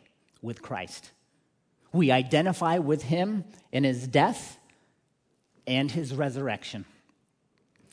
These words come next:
Our death with Christ ends the penalty of sin that was spread to all mankind,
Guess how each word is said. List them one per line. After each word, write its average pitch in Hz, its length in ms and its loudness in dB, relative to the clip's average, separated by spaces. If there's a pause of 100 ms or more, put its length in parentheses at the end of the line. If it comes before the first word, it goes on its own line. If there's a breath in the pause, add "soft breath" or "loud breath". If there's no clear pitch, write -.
(120)
Our 160 120 2
death 180 320 2
with 185 240 0
Christ 160 420 0 (220 loud breath)
ends 196 380 6
the 180 80 -4
penalty 175 480 0
of 135 160 0
sin 135 720 -4 (360 soft breath)
that 135 140 -2
was 135 140 -4
spread - 580 -4
to 139 220 -6 (100)
all 170 300 2
mankind, 123 1040 -4